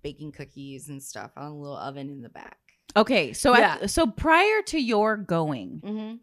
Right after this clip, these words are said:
Speaker 2: back to the pharmacy, was there a bakery housed there already?
Speaker 1: No.
Speaker 2: Okay, so when you came, essentially the bakery came as well.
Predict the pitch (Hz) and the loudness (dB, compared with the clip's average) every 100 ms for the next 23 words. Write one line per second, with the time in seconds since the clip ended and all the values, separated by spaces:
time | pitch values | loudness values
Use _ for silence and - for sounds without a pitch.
0 | - 190 180 - 202 160 - 170 151 143 | 0 2 2 0 -6 -6 -6 -6 -4 -6
1 | - - - _ - 143 160 185 180 175 | -10 -14 -20 _ -20 -6 0 4 4 2
2 | 156 143 170 180 180 - 165 135 156 156 | -2 -2 0 2 0 -2 -4 -2 -4 -4
3 | 156 151 147 143 139 _ _ _ _ _ | -10 -8 -6 -8 -10 _ _ _ _ _
4 | _ _ _ - 165 185 170 131 131 131 | _ _ _ -12 -4 -2 -2 -8 -10 -8
5 | 107 156 _ _ _ _ - 147 117 - | -8 -12 _ _ _ _ -10 -8 -8 -14
6 | - _ 185 - _ _ - 185 180 127 | -20 _ -14 -14 _ _ -8 -4 -4 -4
7 | - 180 180 180 226 294 240 185 170 165 | -4 -4 -4 -6 -6 -4 -2 -2 -2 -4
8 | 170 185 - 180 160 156 - 170 170 160 | -4 -6 -4 -6 -6 -8 -10 -2 -2 -2
9 | 160 143 151 135 139 139 - | -8 -8 -8 -8 -10 -12 -12